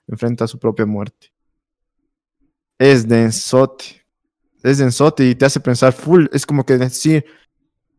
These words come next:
cuando estamos ya, cuando estamos jóvenes es como decir, o sea, no, yo no le tengo miedo a la muerte, así, o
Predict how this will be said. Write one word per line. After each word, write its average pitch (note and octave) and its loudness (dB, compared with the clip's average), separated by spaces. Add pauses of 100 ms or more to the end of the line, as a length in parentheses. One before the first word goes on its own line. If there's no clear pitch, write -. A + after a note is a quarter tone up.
(380)
cuando D#3 2
estamos F#3 4
ya, D#3+ 6
cuando D3 -4
estamos E3+ 0
jóvenes D#3 2
es D3 -6
como C#3+ -2
decir, C#3+ -2
o C3+ -2
sea, D3 -2
no, D#3 -4
yo D#3+ -2
no C#3+ -4
le B2+ -4
tengo B2 -6
miedo A#2+ -4
a A#2 -2
la A2 -4
muerte, G#2 -6
así, - -18 (720)
o G2+ -6